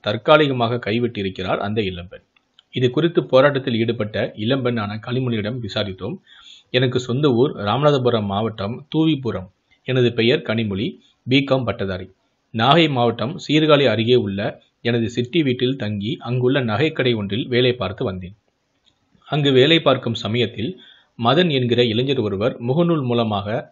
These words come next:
நண்பரானார். செல்போனிலும் பேசிக் கொண்டிருந்தோம். இந்த சூழலில் என்னுடைய செல்போன் நம்பரை தஞ்சை மாவட்டம் கதிரமங்கலம் மாணிக்கம் நாச்சியார் கோயில் தெருவைச் சேர்ந்த பி காம் பட்டதாரியான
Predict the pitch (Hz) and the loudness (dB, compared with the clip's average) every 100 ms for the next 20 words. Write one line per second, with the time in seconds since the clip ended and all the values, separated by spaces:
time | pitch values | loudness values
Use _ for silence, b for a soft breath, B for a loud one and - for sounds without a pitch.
0 | 113 107 127 123 98 90 - _ _ _ | -6 -4 -2 -2 -2 -6 -14 _ _ _
1 | _ - 131 139 160 135 123 - 127 123 | _ 0 0 2 0 0 0 2 2 0
2 | 98 95 92 85 80 - _ _ 131 143 | -6 -6 -6 -6 -12 -14 _ _ -2 2
3 | 131 135 170 151 160 120 127 117 110 104 | 0 2 0 2 0 0 -2 0 0 -2
4 | 120 143 156 131 104 95 104 185 b b | -4 -4 -4 -4 -4 -4 -6 -6 b b
5 | b - 110 143 170 139 117 107 104 120 | b -6 -4 2 2 4 2 0 -2 -4
6 | - 110 127 175 143 131 123 107 156 104 | -4 -2 0 2 2 -2 -2 -4 -4 -4
7 | 107 147 151 156 175 104 117 127 151 147 | -2 -2 -2 -6 -6 -4 -4 -2 -2 -2
8 | 135 123 113 107 120 117 101 98 127 - | 0 -2 -2 -2 -2 -2 -8 -4 -6 -6
9 | - 143 143 139 120 104 117 120 107 98 | -4 -2 0 -2 -2 -4 -2 -2 -2 -4
10 | 107 | -6